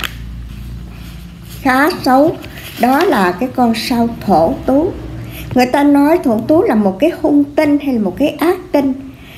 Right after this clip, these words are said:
nó dễ đem tai họa cho chúng ta. Khi mà trong năm á, chúng ta chăn nuôi á, thì nó không đem lại lợi lộc cho mình. Ở những cái bước đầu tiên của năm đó, chúng ta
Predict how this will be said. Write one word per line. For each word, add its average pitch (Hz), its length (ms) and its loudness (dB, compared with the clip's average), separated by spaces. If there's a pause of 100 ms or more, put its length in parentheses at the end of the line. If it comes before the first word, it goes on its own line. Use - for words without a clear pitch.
(140)
nó 381 100 6
dễ 240 400 4
đem 294 300 2
tai 285 320 2
họa 202 240 4 (140)
cho 247 140 4 (320)
chúng 262 200 0
ta. 233 360 0 (480)
Khi 320 240 4
mà 285 140 4
trong 262 280 2
năm 277 240 4
á, 311 140 2 (100)
chúng 285 120 0
ta 269 180 2
chăn 277 460 2
nuôi 294 380 6
á, 302 80 4 (100)
thì 208 120 2
nó 190 300 2
không 320 380 2
đem 294 240 4
lại 185 260 0
lợi 180 260 2
lộc 180 140 0 (120)
cho 247 120 0
mình. 208 300 2 (800)
Ở 226 180 4
những 311 200 0
cái 359 220 4
bước 320 240 2
đầu 202 400 0
tiên 262 280 2 (100)
của 196 180 2
năm 247 320 0
đó, 254 60 0 (100)
chúng 277 160 -4
ta 226 180 -2